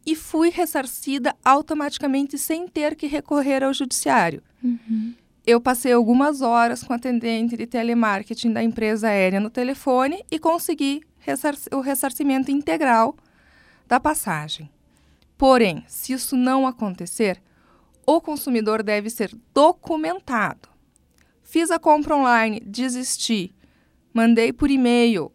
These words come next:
Speaker 1: guarda o e-mail. Fiz o atendimento por telemarketing, pro-, guarda o número do protocolo, data e hora de ligação e o nome do atendente. É muito importante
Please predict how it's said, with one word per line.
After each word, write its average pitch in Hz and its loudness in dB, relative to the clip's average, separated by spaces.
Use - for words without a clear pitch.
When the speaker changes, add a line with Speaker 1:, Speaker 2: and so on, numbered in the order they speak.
Speaker 1:
guarda 214 0
o 233 2
e-mail. 208 0
Fiz 302 0
o 320 -2
atendimento 269 0
por 247 -10
telemarketing, 226 0
pro-, 240 2
guarda 269 6
o 311 2
número 311 2
do 254 0
protocolo, 240 4
data 247 4
e 247 0
hora 240 8
de 220 -2
ligação 226 -2
e 254 2
o 262 4
nome 247 4
do 240 0
atendente. 202 -2
É 233 2
muito 294 4
importante 240 -4